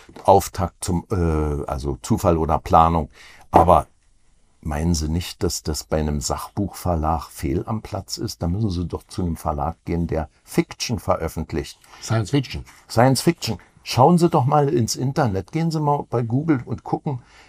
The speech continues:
Speaker 1: gibt's denn da was zu K G B I M in der D D R? Weil mein Postulat ist ja,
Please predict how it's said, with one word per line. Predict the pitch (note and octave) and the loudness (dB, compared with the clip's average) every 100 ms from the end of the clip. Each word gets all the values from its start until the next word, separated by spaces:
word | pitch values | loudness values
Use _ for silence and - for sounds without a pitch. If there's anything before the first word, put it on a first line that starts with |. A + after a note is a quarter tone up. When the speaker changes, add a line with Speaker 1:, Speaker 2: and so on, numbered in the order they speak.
| _ | _
Speaker 1:
gibt's | - B2 - | -4 -4 -4
denn | - C3+ | -2 2
da | A#2+ A#2 | 2 4
was | B2 - - | 2 0 -4
zu | - A2 - _ _ _ _ | 0 0 -2 _ _ _ _
K | - F#2 F2+ | -2 0 2
G | G2 | 0
B | D2+ A2+ C3 | 0 0 2
I | E3+ C3 F#2+ | 0 -2 -4
M | - F2+ F2+ | 0 0 0
in | F#2+ F2 | 0 2
der | E2+ | 2
D | D2 E2+ | 2 2
D | E2 | 0
R? | D2 E2 A#1 - _ _ - | -2 -2 -4 -10 _ _ -2
Weil | D#2+ D#2 - | 0 0 -4
mein | F2 E2 F#2 F2+ - - - - | 0 2 2 -2 -8 -20 -20 -6
Postulat | G2 - F2 F2 F#2 | -4 -2 4 6 6
ist | F2+ - | 2 0
ja, | F#2+ | 0